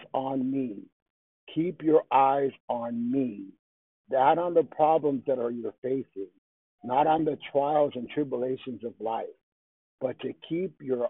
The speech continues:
eyes and your mind and your heart on Jesus,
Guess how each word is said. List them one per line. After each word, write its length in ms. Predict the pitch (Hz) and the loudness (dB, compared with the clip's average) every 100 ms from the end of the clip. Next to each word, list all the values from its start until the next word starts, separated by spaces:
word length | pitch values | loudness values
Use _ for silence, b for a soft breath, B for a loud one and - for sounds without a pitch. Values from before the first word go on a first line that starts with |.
| - | 0
eyes 460 | 123 135 151 143 - | 2 4 2 0 -4
and 200 | 123 110 | -8 -8
your 140 | 110 | -8
mind 480 | 107 117 127 135 135 | -8 -6 -6 -6 -10
and 200 | 123 117 | -10 -10
your 180 | 107 110 | -10 -4
heart 400 | - 127 113 113 _ _ _ - | 2 2 2 -4 _ _ _ -8
on 260 | 117 120 101 | -6 -6 -8
Jesus, 520 | 131 135 117 - - | -4 -2 -4 -10 -18